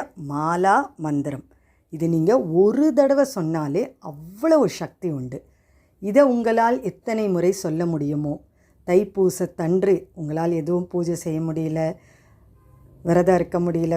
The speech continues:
கோயிலுக்கு செல்ல முடியலனாலும் பரவாயில்ல, இந்த ஒரு மந்திரத்தை அந்த அன்னைக்கு நீங்க ஒரு தடவை சொன்னாலே பல கோடி நன்மைகள் உங்களுக்கு கிடைக்கும். தைப்பூசம் அன்று மட்டும் இல்ல, தை கிருத்திகை, சஷ்டி விரதம், பங்குனி உத்திரம்,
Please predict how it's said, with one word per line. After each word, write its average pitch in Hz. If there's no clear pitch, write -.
கோயிலுக்கு 202
செல்ல 175
முடியலனாலும் 190
பரவாயில்ல, 151
இந்த 151
ஒரு 185
மந்திரத்தை 185
அந்த 151
அன்னைக்கு 196
நீங்க 160
ஒரு 175
தடவை 240
சொன்னாலே 147
பல 160
கோடி 202
நன்மைகள் 147
உங்களுக்கு 143
கிடைக்கும். 135
தைப்பூசம் 202
அன்று 240
மட்டும் 190
இல்ல, 143
தை 156
கிருத்திகை, 151
சஷ்டி 175
விரதம், 143
பங்குனி 202
உத்திரம், 147